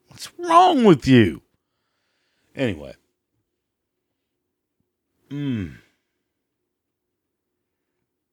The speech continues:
Mm-mm-mm. <laughs>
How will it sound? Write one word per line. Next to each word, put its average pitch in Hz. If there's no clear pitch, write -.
Mm-mm-mm. 92
<laughs> 90